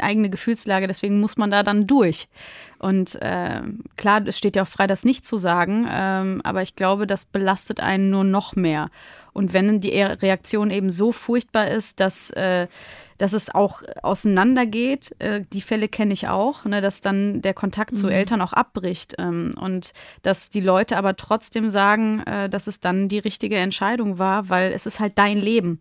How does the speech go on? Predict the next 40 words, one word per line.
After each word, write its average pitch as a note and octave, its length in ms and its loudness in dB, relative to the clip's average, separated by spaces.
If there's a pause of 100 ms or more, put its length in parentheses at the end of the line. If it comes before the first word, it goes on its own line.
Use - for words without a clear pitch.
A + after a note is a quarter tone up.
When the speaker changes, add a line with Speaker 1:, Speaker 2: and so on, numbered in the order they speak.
Speaker 1:
und G3+ 80 2
nicht G3+ 160 0
das G3+ 160 -2
Leben G#3+ 220 2
deiner F#3 280 2
Eltern. F3+ 420 -4 (360)
Und, F#3 380 0
äh, F#3 200 -2
wenn G3 160 4
die F#3+ 140 0
dich A3+ 220 0
nicht A#3+ 180 0
supporten A#3 580 0
und F#3+ 420 -4
dich A3 160 -2
nicht A3+ 200 0
so G#3+ 140 0
lieben, G#3+ 420 0
wie G#3 100 0
du G3+ 120 -2
bist, A3 380 -2 (340)
dann, G#3 460 4
ähm, G#3 600 -2
ist - 460 -2
die G3+ 200 -6
Entfernung G#3 580 0
auch - 400 -4
nun G#3 140 2
mal G3 180 2
der F#3+ 440 0
schmerzhafte G#3 720 0
Schritt, - 300 -8 (180)
den G#3 200 -2
es G3 120 -8
dann G3+ 280 -2
zu - 140 -6
gehen G3 340 0
gilt, E3 320 -4
glaub F3+ 300 -6
ich. - 260 -10